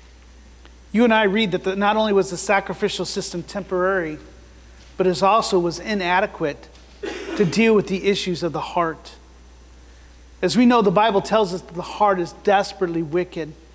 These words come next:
and that every inclination of man is to do evil. One of the motivations for man to quell the passions of his heart was to understand that his sin affected everyone around him, including his family, for several generations. David learned that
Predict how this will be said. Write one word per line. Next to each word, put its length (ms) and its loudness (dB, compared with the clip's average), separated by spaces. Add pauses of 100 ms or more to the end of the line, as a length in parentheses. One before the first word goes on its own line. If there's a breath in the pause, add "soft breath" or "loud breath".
(480 loud breath)
and 120 -2
that 120 -2
every 320 2
inclination 580 -2
of 100 -4
man 340 -2
is 200 -4
to 120 -6
do 320 -2
evil. 460 -6 (720 loud breath)
One 200 4
of 80 4
the 80 4
motivations 680 2
for 160 0
man 340 -2
to 80 2
quell 320 2
the 100 0
passions 640 -2
of 80 0
his 160 -4
heart 320 0 (180 loud breath)
was 180 0
to 100 0
understand 420 -4
that 80 -2
his 220 -2
sin 240 -2
affected 420 -2
everyone 380 -4
around 340 -2
him, 140 -8 (200 loud breath)
including 540 -2
his 220 -6
family, 340 0
for 160 -8
several 580 -2 (240 loud breath)
generations. 800 -4
David 420 -2
learned 420 -2
that 200 -6